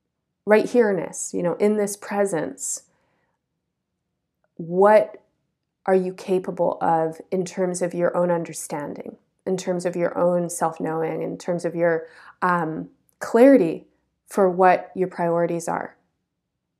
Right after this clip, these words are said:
why you're here, <laughs> who you've come to be,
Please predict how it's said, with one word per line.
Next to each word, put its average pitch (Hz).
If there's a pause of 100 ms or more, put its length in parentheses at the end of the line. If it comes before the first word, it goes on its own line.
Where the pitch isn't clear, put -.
why 160
you're 165
here, - (140)
<laughs> -
who -
you've 196
come 185
to 180
be, 160